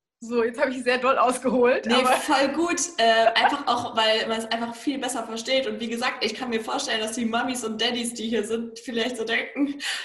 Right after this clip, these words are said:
Speaker 2: "Ja, ja, <laughs> ich kenn das. Bitte, hilf mir, wie krieg ich's weg?" Ähm, ja, voll, also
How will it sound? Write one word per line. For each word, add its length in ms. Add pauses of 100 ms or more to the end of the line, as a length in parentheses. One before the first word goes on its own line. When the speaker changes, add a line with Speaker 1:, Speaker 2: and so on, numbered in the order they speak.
(320)
Speaker 2:
"Ja, 140 (600)
ja, 140
<laughs> 920 (1400)
ich 180
kenn 260
das. 440 (380)
Bitte, 480 (320)
hilf 340
mir, 240
wie 100
krieg 200
ich's 200
weg?" 220 (720)
Ähm, 880
ja, 280 (120)
voll, 340 (120)
also 340